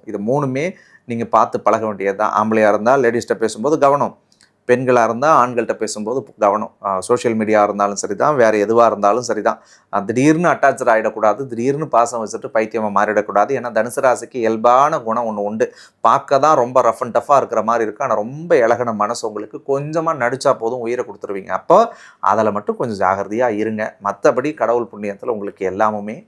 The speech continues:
வெற்றியைத்தான் தரக்கூடியதாக இருக்கும். எந்த வழிபாடை செஞ்சா தனுசு ராசிக்காருடைய வாழ்க்கை ஒரு பெரிய தெளிவை நோக்கி போகும் அப்படின்னு சொல்லி பார்த்தோம்னா,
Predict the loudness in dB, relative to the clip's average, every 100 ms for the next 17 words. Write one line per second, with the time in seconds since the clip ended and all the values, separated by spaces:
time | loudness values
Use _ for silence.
0 | -6 -6 -4 -4 -2 -4 -4 -2 -2 -4
1 | -4 0 -2 -4 -12 -8 -10 -10 -20 -6
2 | 2 4 6 6 4 4 4 2 -2 2
3 | 2 2 -4 -2 2 2 2 0 0 0
4 | 2 -2 2 2 2 -2 -8 -8 -10 -4
5 | -2 0 -2 -2 -2 -2 -4 -6 -10 -8
6 | -4 -2 -2 -4 -8 -16 -10 -10 -4 -4
7 | -4 -6 -2 -2